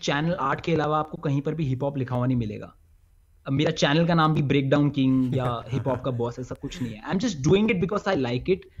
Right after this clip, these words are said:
Speaker 1: मेरे को कोई एक परसेंट इनसिक्योरिटी नहीं होगी अगर कोई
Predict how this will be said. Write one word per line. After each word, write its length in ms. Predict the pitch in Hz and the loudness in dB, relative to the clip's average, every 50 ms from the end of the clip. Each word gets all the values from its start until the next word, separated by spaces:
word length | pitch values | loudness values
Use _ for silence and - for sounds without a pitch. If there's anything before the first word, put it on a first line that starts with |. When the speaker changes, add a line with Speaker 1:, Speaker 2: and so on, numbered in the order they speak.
| - - - - - - - | -14 -12 -14 -14 -20 -2 2
Speaker 1:
मेरे 120 | 147 165 175 | 2 2 4
को 100 | 226 233 | 2 -2
कोई 580 | - - - - 190 202 214 233 247 240 226 - | -2 -4 -12 -6 -2 0 2 2 2 2 2 0
एक 200 | 175 202 165 - - | -2 -2 -2 2 2
परसेंट 320 | 180 175 175 - 202 202 | 2 2 2 2 2 4
इनसिक्योरिटी 600 | 175 175 165 - - - 170 160 156 160 151 165 165 | 6 4 4 2 2 4 4 6 6 6 6 6 4
नहीं 120 | 160 156 | 6 6
होगी 180 | 151 143 147 165 | 4 4 6 6
अगर 180 | 160 156 156 | 6 6 6
कोई 440 | 147 - 160 156 160 160 151 - - | 4 4 0 0 0 0 -4 -8 -12